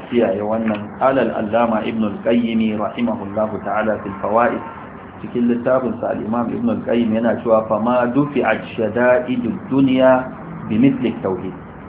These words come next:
Ba a taɓa tunkuɗe wani tsanani da zai samu bawa a cikin duniya ba da abin da ya kai kaɗaita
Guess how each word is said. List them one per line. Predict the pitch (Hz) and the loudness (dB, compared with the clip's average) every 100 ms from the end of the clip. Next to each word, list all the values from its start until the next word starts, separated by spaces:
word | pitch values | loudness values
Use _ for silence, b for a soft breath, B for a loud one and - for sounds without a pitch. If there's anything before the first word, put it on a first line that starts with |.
| - - | -16 -6
Ba | 95 107 | 0 2
a | - 143 | 0 -2
taɓa | 139 117 | 0 -2
tunkuɗe | 127 131 135 110 - 120 120 | 2 0 0 -2 0 2 4
wani | 117 120 123 120 120 | 4 4 6 6 4
tsanani | 123 123 120 120 123 120 120 98 - - | 2 2 4 6 8 8 6 2 -6 -6
da | 104 | -6
zai | 98 120 113 | -2 0 0
samu | 101 98 113 | 0 -2 0
bawa | 117 117 110 - | 4 6 4 2
a | - | -4
cikin | - 120 117 | -2 0 2
duniya | 120 120 123 110 98 | 6 6 6 4 2
ba | 101 - - - - - | -2 -4 -10 -14 -12 -2
da | 104 104 | 0 0
abin | 127 123 | 0 0
da | 101 | 0
ya | 107 | 0
kai | 117 110 | 0 -2
kaɗaita | 127 117 107 - | -2 -2 -4 -4